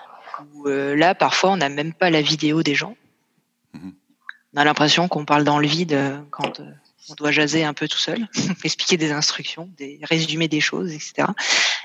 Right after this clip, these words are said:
Speaker 1: Et, euh, on, on n'a pas de, de validation, on n'a pas ce petit côté qui dit, « Ah bah, lui, je le connais, je sais pourquoi il fait cette face-là. Euh, je vais lui dire, est-ce que tout le monde, est-ce qu'on valide, tout le monde est d'accord ? » Euh,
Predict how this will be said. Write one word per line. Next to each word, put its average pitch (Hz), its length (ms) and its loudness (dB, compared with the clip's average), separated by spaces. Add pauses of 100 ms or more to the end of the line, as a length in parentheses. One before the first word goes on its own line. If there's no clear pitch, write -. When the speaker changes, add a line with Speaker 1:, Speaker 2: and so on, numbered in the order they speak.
Speaker 1:
Et, 147 200 4
euh, 139 100 4
on, 143 160 -2
on 151 120 -6
n'a 147 140 4
pas 185 180 4
de, 151 140 -2
de 147 140 0
validation, 151 840 2
on 160 500 0
n'a 139 160 2
pas 170 260 4
ce 156 160 2
petit - 280 -6
côté 151 280 2
qui 165 140 2
dit, « 156 160 2
Ah 156 60 6
bah, 143 160 4
lui, 160 180 4
je 156 100 4
le 151 100 4
connais, 165 320 4
je 151 100 4
sais 156 160 2
pourquoi 151 280 0
il 151 80 2
fait 151 120 2
cette 143 200 2
face-là. 175 440 2 (560)
Euh, 127 580 4
je 160 120 4
vais 160 100 6
lui 151 180 2
dire, 175 320 2 (100)
est-ce 151 180 2
que 160 160 2
tout 156 160 0
le 147 60 -4
monde, 151 260 0
est-ce 160 120 0
qu'on 165 120 0
valide, 160 280 2
tout 165 80 0
le 156 60 0
monde 151 140 2
est 156 60 2
d'accord ? » 185 460 4
Euh, 156 100 2